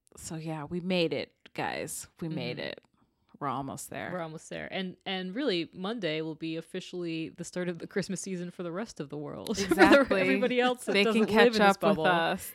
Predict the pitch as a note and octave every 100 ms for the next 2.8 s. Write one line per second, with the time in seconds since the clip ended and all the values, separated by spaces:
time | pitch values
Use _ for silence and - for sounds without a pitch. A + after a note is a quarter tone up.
0 | - E3 E3 F#3 E3 D#3+ - - - -
1 | _ _ _ _ _ - E3 E3 E3+ E3+
2 | - D#3 E3+ - E3 B2+ E2